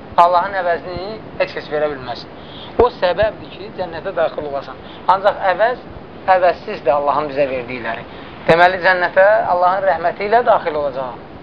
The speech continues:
O səbəblər ki, bizi cənnətə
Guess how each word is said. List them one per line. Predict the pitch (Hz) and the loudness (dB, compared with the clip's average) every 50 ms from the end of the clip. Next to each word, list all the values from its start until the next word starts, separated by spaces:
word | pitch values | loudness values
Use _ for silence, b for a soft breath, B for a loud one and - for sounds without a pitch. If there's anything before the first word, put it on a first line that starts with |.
| - - - - - - - B B B B B B B B - - - - - - - - - - - | -18 -18 -18 -18 -18 -18 -18 B B B B B B B B -18 -18 -18 -16 -14 -10 -10 -10 -8 -2 2
O | - 190 190 | 4 4 4
səbəblər | - - 190 180 170 175 170 165 175 185 180 175 156 | 4 4 4 6 6 4 4 4 6 6 6 4 4
ki, | - 151 143 139 - - - - - - - - - - - - - - - - - | -2 -10 -12 -14 -14 -18 -18 -18 -18 -18 -18 -18 -18 -18 -18 -18 -18 -18 -14 -6 -2
bizi | 156 151 156 147 | -2 0 2 4
cənnətə | 147 156 151 147 143 - - 151 | 4 4 4 2 0 2 4 2